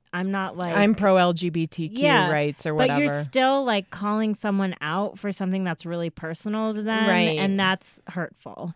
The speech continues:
Speaker 2: Yeah.
Speaker 1: So we'll
Speaker 2: So we're
Speaker 1: talk
Speaker 2: not
Speaker 1: about it because the show brought it up, but we want
Speaker 2: We'll talk about it when we talk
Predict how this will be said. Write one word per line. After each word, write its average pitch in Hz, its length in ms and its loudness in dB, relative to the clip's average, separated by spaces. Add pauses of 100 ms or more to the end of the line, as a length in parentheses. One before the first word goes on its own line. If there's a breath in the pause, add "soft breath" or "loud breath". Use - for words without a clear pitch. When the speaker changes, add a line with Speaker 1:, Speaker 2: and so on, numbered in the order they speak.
Speaker 2:
Yeah. 202 260 0
Speaker 1:
So 202 440 2
we'll 196 220 4
Speaker 2:
So 226 100 4
we're 269 100 4
Speaker 1:
talk - 120 6
Speaker 2:
not 294 80 2
Speaker 1:
about 285 340 2
it 277 100 0
because 220 320 -4
the 185 100 -4
show 165 320 -4
brought 185 240 -2
it 202 140 -4
up, 202 180 -2
but 160 180 -2
we 202 180 -2
want 226 320 -2
Speaker 2:
We'll 220 160 2
talk 226 240 0
about 233 180 2
it 175 80 2
when 180 140 -2
we 175 100 0
talk 165 240 -4